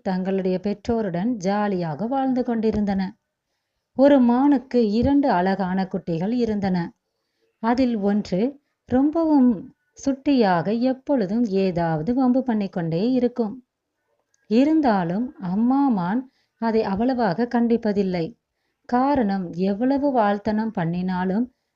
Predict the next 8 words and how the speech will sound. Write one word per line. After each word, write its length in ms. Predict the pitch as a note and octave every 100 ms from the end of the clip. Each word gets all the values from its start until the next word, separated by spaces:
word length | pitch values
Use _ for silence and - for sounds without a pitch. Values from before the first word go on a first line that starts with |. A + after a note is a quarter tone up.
| -
மிகவும் 460 | G3+ B3+ C4+ C4 G#3
புத்திசாலியாக 840 | F3 F3+ A3+ C4+ C4 B3+ C4 C4
இருந்ததால் 640 | A#3 F3 F3+ F3+ F3 E3+ A#3+ _ _ _ -
அதை 220 | C4 B3+
கண்டு 340 | A#3+ A3 B3
கொள்ளாமல் 520 | C#4 B3 F#3 E3 E3+ C4
இருந்தது. 460 | B3 A3+ G#3 F#3 F#3 - _ _ _ _ _ _ -
இளங்கன்று 680 | G#3+ B3+ D4+ D4 C4+ C4